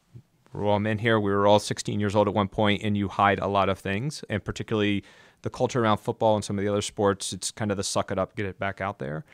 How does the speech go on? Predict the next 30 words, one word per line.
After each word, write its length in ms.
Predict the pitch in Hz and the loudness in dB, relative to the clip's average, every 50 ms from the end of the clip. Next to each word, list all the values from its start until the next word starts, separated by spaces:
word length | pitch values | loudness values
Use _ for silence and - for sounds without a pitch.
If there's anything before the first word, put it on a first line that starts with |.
| - _ _ _ _ - | -20 _ _ _ _ -6
I 80 | - 117 | -6 -2
think 180 | - 131 117 - | -2 -2 -2 -2
the 80 | 120 | -2
culture 320 | - - 143 139 - 151 131 | 0 2 2 2 4 4 4
around 120 | 123 120 | 4 4
concussion 360 | - 123 107 117 107 - 117 | 2 -2 -4 -4 -4 -4 -4
has 100 | 101 - | -6 -6
changed 280 | - - 113 104 - - | -4 -2 -2 -2 -2 -2
a 60 | 101 | -4
lot 280 | 98 92 95 101 104 - | -2 0 2 2 2 0
in 60 | 110 | -2
the 60 | 107 | -4
last 180 | 104 104 - - | -4 -4 -4 -6
ten 180 | 120 104 104 | -6 -6 -6
years 240 | 101 101 101 101 95 | -4 -6 -6 -6 -8
for 140 | - - 95 | -10 -10 -10
the 100 | 92 87 | -10 -10
better, 380 | - - 101 107 123 127 139 | -4 -2 -2 0 0 -2 -4
but 160 | 127 113 95 95 | -4 -6 -6 -6
it 140 | 95 90 | -6 -8
is 120 | 98 90 - | -8 -8 -8
still 300 | - - - 98 92 90 98 | -10 -8 -6 -6 -6 -6 -8
there. 360 | 95 95 95 98 107 110 110 _ - _ _ _ _ _ _ - | -10 -10 -8 -8 -8 -8 -10 _ -20 _ _ _ _ _ _ -8
And 260 | 113 104 101 98 87 _ - | -6 -4 -4 -4 -8 _ -12
women 280 | - 120 123 123 139 143 | -10 -6 -6 -4 -4 -4
are 80 | 143 | -4
just 180 | 135 143 - - | -4 -6 -8 -4
more 160 | 120 120 104 - | -4 -4 -4 -2
honest 400 | - 135 143 107 92 - - - | 0 -2 0 0 -2 -4 -6 -10
in, 460 | - - 107 101 101 101 101 101 | -8 -6 -4 -4 -4 -4 -4 -6